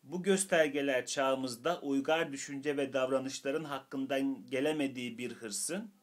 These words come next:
pardon, bu göstergeler, estağfurullah, pardon demeyeyim, estağfurullah, bu göstergeler çağımızda uygar düşünce ve davranışların hakkından gelemediği bu hırsın büyük sahtekarlık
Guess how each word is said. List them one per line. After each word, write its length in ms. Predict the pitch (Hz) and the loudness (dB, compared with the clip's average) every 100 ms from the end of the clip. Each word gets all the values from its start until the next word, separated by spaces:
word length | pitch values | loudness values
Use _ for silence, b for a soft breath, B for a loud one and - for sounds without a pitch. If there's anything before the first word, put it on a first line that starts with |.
| _ | _
pardon, 380 | - 127 101 95 - _ b b b b b | -2 0 0 -8 -16 _ b b b b b
bu 100 | 151 | -4
göstergeler, 840 | 147 - - 131 123 117 117 147 135 | -2 -2 0 0 0 -2 0 -2 -2
estağfurullah, 600 | - 135 117 110 101 98 | -4 -2 -4 -6 -8 -6
pardon 420 | 110 107 110 110 | -4 -4 -4 -6
demeyeyim, 260 | 107 104 104 | -8 -8 -8
estağfurullah, 760 | - - 139 120 107 131 190 B B B B | -8 -2 -2 -4 -6 -2 -4 B B B B
bu 100 | 180 | -6
göstergeler 800 | 170 170 - 156 143 135 135 117 | 0 0 2 2 4 2 0 0
çağımızda 840 | - - 127 117 117 107 131 196 - B - | -2 -2 2 2 -2 -4 -2 -2 -4 B -4
uygar 500 | 143 143 151 180 165 | -2 2 2 2 2
düşünce 440 | 151 151 143 160 | -4 -8 -4 0
ve 180 | 151 127 | 0 0
davranışların 720 | 131 135 139 135 - 135 156 | 0 2 2 0 -2 -2 -2
hakkından 680 | 160 143 - 147 139 135 135 | -4 -6 -6 -4 -2 -2 -2
gelemediği 680 | 117 131 151 151 135 131 117 | -2 -2 0 -2 -2 -2 -4
bu 120 | 113 | -6
hırsın 460 | 117 98 - 202 233 b b b b | -8 -8 -4 -6 -6 b b b b
büyük 260 | 127 196 196 | -2 -2 -2
sahtekarlık 1000 | - 135 - 143 - 143 135 139 135 | -4 -6 -4 -6 0 2 2 2 -2